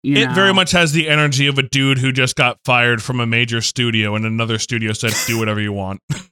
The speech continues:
Speaker 1: Yeah, it's like that. Like, I like Deadpool too, but, like, it's, like, kinda like fourteen-year-old boy energy. I'm like, "This is fun,"
Speaker 2: W-,
Speaker 1: but
Speaker 2: well,
Speaker 1: it
Speaker 2: I'm
Speaker 1: is what it is,
Speaker 2: Well,
Speaker 1: you
Speaker 2: Mitch,
Speaker 1: know?
Speaker 2: that's interesting. I, I guess I would pose the question, but then why does a movie like Deadpool, like, sweep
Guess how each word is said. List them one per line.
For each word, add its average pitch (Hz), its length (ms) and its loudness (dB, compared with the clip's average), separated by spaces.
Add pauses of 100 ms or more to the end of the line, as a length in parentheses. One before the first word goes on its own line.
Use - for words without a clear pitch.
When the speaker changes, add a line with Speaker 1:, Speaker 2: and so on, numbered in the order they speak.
(120)
Speaker 1:
Yeah, 196 440 2
it's 208 300 -4
like 254 220 -4
that. 196 260 -2
Like, 160 240 -4
I 247 80 0
like 302 240 -2
Deadpool 180 440 -4
too, 180 140 0
but, 143 140 -4
like, 131 300 -6
it's, 165 160 -10
like, 208 180 -6
kinda 254 160 0
like 202 180 -2
fourteen-year-old 139 840 -2
boy 120 260 -6
energy. 139 400 0
I'm 143 120 0
like, 139 180 -4
"This 302 180 -8
is 165 120 -12
fun," 139 560 -2 (160)
Speaker 2:
W-, 214 80 -12 (120)
Speaker 1:
but 196 100 0
Speaker 2:
well, 269 220 4
Speaker 1:
it 147 100 0
Speaker 2:
I'm 151 80 2
Speaker 1:
is 143 200 2
what 135 160 -2
it 120 120 -8
is, - 440 -16
Speaker 2:
Well, 233 160 4
Speaker 1:
you 233 60 2
Speaker 2:
Mitch, 247 160 2
Speaker 1:
know? - 40 -8
Speaker 2:
that's 202 220 0
interesting. 202 500 0
I, 139 240 4
I 151 140 2
guess 175 260 0
I 208 60 2
would 160 180 0
pose 139 440 0
the 135 100 -4
question, 127 540 0 (400)
but 156 120 0
then 143 180 2
why 147 160 4
does 156 140 -2
a 151 40 -2
movie 147 260 2
like 127 240 -2 (100)
Deadpool, 117 760 0 (180)
like, 117 340 -2 (200)
sweep 143 640 -2